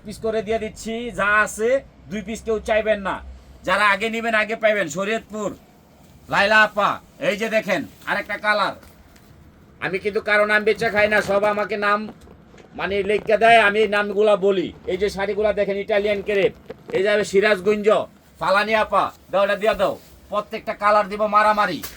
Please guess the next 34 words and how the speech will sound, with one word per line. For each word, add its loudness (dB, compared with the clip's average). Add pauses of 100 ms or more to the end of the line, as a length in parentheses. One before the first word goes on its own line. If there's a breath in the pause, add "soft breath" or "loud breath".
(100)
এই -10
যে -4
দেখেন, 0
শাবনুর -6
আপা -2
চেয়েছেন -6
এটা, -4 (200)
সিলেট, 2
সিলেট, 0
সুনামগঞ্জ, -4 (440)
এক 0
পিস -10
পনেরোশো। -6 (500)
আজকে -4
কিন্তু -10
ডাবল -2
ধামাকা, -2
ডাবল। -2 (540)
ঘরে 2
বইসা 0
পাবেন, 0
মার্কেটে -2
আসা -2
লাগবে -2
না, -6 (260)
কেউ 4
মার্কেটে 0
আসবেন 0
না। -6 (360)
এই -6
যে -2
এটা -4
যাবে -2
টাঙ্গাইল, 0